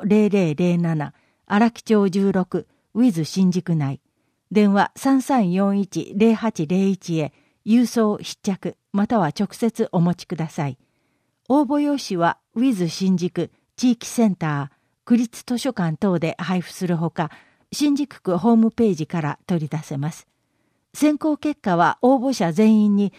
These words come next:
五月二十九日水曜までにお知らせします。次、都市計画審議会住民委員。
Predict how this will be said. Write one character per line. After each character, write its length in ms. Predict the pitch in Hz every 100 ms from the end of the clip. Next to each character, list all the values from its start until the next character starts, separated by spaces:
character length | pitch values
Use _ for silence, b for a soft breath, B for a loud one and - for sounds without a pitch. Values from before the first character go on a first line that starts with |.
| b b
五 160 | - 294
月 240 | 254 214
二 180 | 214 254
十 200 | 214 190
九 140 | -
日 380 | 214 202 180 139
水 300 | 160 254 247
曜 140 | 254 180
ま 160 | 151
で 120 | 151
に 200 | 147 151 -
お 100 | 180
知 140 | 165
ら 100 | 156
せ 140 | -
し 160 | 156 -
ま 160 | 143 160
す。 140 | - _ _ _ _ _ _ _ _ _ -
次、 280 | 190 170 - _ _ _
都 140 | - 233
市 120 | -
計 200 | 349 330
画 180 | 277 254
審 260 | - 262 247
議 140 | 247
会 340 | - 175 165 -
住 200 | 185 226
民 300 | 214 208 190
委 240 | 180 185 151
員。 260 | 147 147